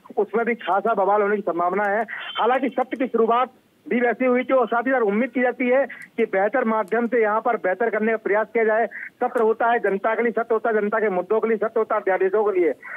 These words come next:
पर यहाँ पर सत्र में केवल और केवल बयानबाजी चल रही है और बयानबाजी के पीछे सत्र की जो मंशा है वो अनुरूप काम नहीं कर पा रही है।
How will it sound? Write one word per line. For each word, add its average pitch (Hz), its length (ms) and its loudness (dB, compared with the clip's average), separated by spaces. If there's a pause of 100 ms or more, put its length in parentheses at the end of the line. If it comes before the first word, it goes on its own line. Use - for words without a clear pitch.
(100)
पर 202 120 2
यहाँ 202 220 2
पर 233 140 0
सत्र 214 280 -2
में 220 140 0
केवल 226 260 2
और 214 60 2
केवल 226 200 0 (420)
बयानबाजी 208 420 2
चल 214 240 2
रही 233 100 4
है 240 60 4
और 214 80 2
बयानबाजी 202 520 0
के 214 100 0
पीछे 175 380 0 (440)
सत्र 139 240 -2
की 190 140 -4
जो 175 280 0 (140)
मंशा 208 340 0
है 160 200 2 (340)
वो 262 100 2
अनुरूप 233 220 2
काम 170 160 0
नहीं 143 140 0
कर 127 100 -2
पा 117 140 0
रही 107 120 -4
है। 101 80 -16